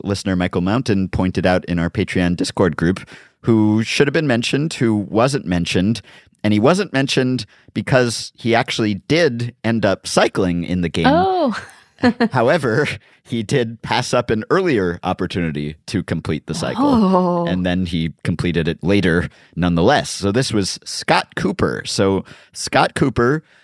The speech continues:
Speaker 1: former Red Sox player, this was April twelfth, nineteen ninety-four. Scott Cooper had himself a day. So
Speaker 2: Okay.
Speaker 1: he started off with the double, then he got the home run, then he got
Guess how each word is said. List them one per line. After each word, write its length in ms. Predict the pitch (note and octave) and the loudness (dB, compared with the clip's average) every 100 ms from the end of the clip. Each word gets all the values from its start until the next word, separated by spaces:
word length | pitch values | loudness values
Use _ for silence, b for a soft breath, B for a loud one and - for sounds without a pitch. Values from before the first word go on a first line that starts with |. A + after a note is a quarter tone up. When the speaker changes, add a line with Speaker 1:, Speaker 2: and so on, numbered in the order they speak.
| b | b
Speaker 1:
former 600 | - A2+ B2+ C3 C3+ B2+ - | -2 0 2 2 0 -4 0
Red 240 | A2+ A#2 | 0 0
Sox 320 | - B2 - | 0 0 -2
player, 320 | - A2 A2+ | 0 2 2
this 320 | A2+ G#2 - G2+ | 2 -2 -2 0
was 340 | G2+ G2 - B B B - | 0 0 -6 B B B -2
April 420 | C#3+ - D#3 E3 | -2 2 2 2
twelfth, 580 | - B2 A#2 C#3+ - - _ | 0 0 2 0 -8 -18 _
nineteen 460 | G2+ A#2+ - B2 A#2 | -4 -2 -2 -2 2
ninety-four. 840 | G#2+ A2 G#2+ - G#2+ F2+ D#2 D#2+ - | 2 2 -2 0 0 2 0 -6 -14
Scott 340 | - F#2 F2 | -2 -2 0
Cooper 320 | G#2+ F#2 F2+ | -4 0 0
had 220 | F#2 A2 | 2 2
himself 460 | C#3 - - C3+ - | 2 -2 0 0 0
a 40 | |
day. 400 | A#2 G2 D#2+ C#2 - | 0 2 2 -2 -6
So 380 | - - F#2 F2 | -8 0 2 4
Speaker 2:
Okay. 420 | F2 D#4 D#4 F3+ - | 0 -2 -2 -2 -2
Speaker 1:
he 160 | G2 | -2
started 420 | - - B2 D#3 | 0 2 2 2
off 320 | C#3 C#3 - - | 0 0 -4 -6
with 180 | A2+ - | -6 -4
the 60 | G#2 | -6
double, 480 | E2+ D2+ E2+ A#2 D3+ b b b b | -4 -2 -2 -2 -6 b b b b
then 280 | E2 G#2+ C#3+ | 0 2 2
he 160 | D3 | -2
got 280 | G#3+ C#3+ D3+ | 2 0 2
the 80 | D3 | -2
home 260 | C#3 D3 C3 | 0 0 2
run, 380 | E2 E2 B2 b b b b | 2 0 -2 b b b b
then 320 | - A2 C3+ F3+ | -2 2 2 2
he 160 | E3 | 0
got 320 | - C#3+ - | 2 0 0